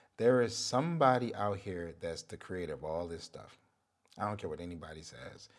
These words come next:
That's my own personal opinion, and that's my experience. So it's that person.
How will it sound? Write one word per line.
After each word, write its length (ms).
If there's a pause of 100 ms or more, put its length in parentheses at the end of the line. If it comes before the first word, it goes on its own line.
(160)
That's 200
my 180
own 140
personal 360
opinion, 420 (360)
and 100
that's 180
my 180
experience. 1000 (1000)
So 220
it's 120
that 360
person. 480